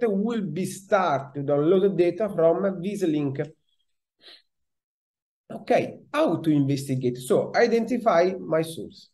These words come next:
Now I have to investigate the page, and I have a browser. So if I go to the de-, developer tool in this position, I can investigate on the structure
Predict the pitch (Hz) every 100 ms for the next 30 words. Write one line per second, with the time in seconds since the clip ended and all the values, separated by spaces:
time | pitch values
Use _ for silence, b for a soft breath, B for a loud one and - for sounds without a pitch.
0 | _ 160 226 208 214 285 208 160 - -
1 | 170 160 165 220 - 135 135 131 117 -
2 | - - - - _ _ 156 160 190 196
3 | 160 143 135 127 143 156 120 104 101 104
4 | - 165 135 - _ _ _ _ - 254
5 | 165 147 139 160 - 120 120 120 - 131
6 | 127 117 127 120 113 110 - 101 113 220
7 | - _ _ _ _ _ - 110 127 131
8 | 113 - - 202 - - - - 170 -
9 | - 240 135 - 233 254 165 160 160 143
10 | 135 233 196 - - 98 98 _ _ -
11 | 147 143 143 139 143 - - - 175 147
12 | - - 160